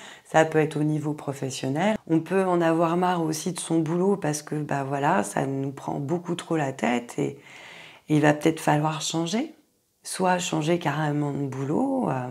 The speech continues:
peut-être aussi, euh, des projets sur lesquels on s'était lancé et qui, ici, malheureusement, ne donneront peut-être pas ce qu'on veut. En tout cas, on peut en avoir l'impression, vu que c'est aussi ce qui nous est amené comme idée avec le neuf.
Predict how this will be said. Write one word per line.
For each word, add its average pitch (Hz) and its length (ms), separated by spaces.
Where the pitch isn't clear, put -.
peut-être 185 540
aussi, 196 600
euh, 160 320
des 165 220
projets 190 440
sur 190 220
lesquels 170 380
on 175 100
s'était 170 380
lancé 190 560
et 180 120
qui, 190 320
ici, 190 380
malheureusement, 175 640
ne 196 40
donneront 170 360
peut-être 160 380
pas 180 380
ce - 160
qu'on 180 200
veut. 196 200
En 156 40
tout 170 140
cas, 190 340
on 160 100
peut 190 160
en 233 160
avoir 190 260
l'impression, 175 540
vu 208 160
que 175 220
c'est 170 300
aussi 156 300
ce - 80
qui 156 140
nous 160 240
est 170 80
amené 165 300
comme 160 180
idée 160 260
avec 147 360
le 143 120
neuf. 196 460